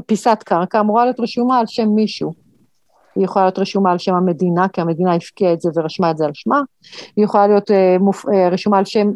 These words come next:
עירייה שקיבלה בירושה ממישהו, מישהו הוריש לה איזה בית, איזה חלקת קרקע, היא יכולה להיות רשומה על ידי, על שם העירייה, כי העירייה הפקיעה כדי לסלול כביש, או כדי לבנות בית ספר, אבל כל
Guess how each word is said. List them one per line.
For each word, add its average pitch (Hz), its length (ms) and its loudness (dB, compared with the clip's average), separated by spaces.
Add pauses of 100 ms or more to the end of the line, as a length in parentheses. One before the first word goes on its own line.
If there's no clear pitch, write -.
(140)
עירייה 202 640 2
שקיבלה 185 500 -4
בירושה 180 500 -2
ממישהו, 175 460 -2 (640)
מישהו 208 240 2
הוריש 202 260 2
לה 175 120 4
איזה 170 220 -2 (160)
בית, 202 360 2
איזה 170 120 -6
חלקת - 300 -6
קרקע, 214 320 0
היא 170 120 2
יכולה 185 220 0
להיות 185 180 -2
רשומה 185 380 0
על 180 80 2
ידי, 185 300 2 (100)
על 180 140 -2
שם 196 180 -2
העירייה, 185 280 2
כי 190 120 -4
העירייה 180 360 2 (420)
הפקיעה 220 400 0
כדי 190 220 0
לסלול 185 400 -2
כביש, 269 460 -2
או 175 80 -2
כדי 180 180 0
לבנות 185 260 0
בית 190 140 -4
ספר, 233 380 0 (800)
אבל 214 260 2 (240)
כל 392 180 4